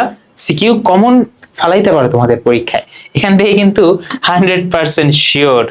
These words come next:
মুদ্রাস্ফীতি থেকে শর্ট সিলেবাস যখন specially তোমরা পরীক্ষা দিচ্ছ, মুদ্রাস্ফীতি থেকে প্রশ্ন আসবেই আসবে, ধরে রাখো। ওকে, তারপরে দেখেন এই দুইটা টপিক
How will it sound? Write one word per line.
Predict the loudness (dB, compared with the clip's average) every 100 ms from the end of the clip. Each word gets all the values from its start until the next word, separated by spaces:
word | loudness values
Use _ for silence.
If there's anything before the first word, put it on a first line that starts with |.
| -8 _
মুদ্রাস্ফীতি | -2 0 0 -2 -2 0
থেকে | 0 0 0 0 0
শর্ট | -2 0
সিলেবাস | 2 2 2
যখন | 0 0 -2 -6 -14 -20 -10 -4
specially | -2 0 0 2
তোমরা | 2 0
পরীক্ষা | -2 0 0
দিচ্ছ, | 2 2
মুদ্রাস্ফীতি | 0 2 2 0 -2 0 0 2
থেকে | 0
প্রশ্ন | 0 -2 -2 -2
আসবেই | -2 0 0 0 0
আসবে, | -2 -4 -10 -16 _ _ _ -6
ধরে | -2 -2
রাখো। | -2 -6 -8 _ _ _
ওকে, | -6 -2 -4 -6 -14 -14 -10
তারপরে | -6 0 0
দেখেন | 0 0 -2
এই | 0 2
দুইটা | 2 2
টপিক | 0 -2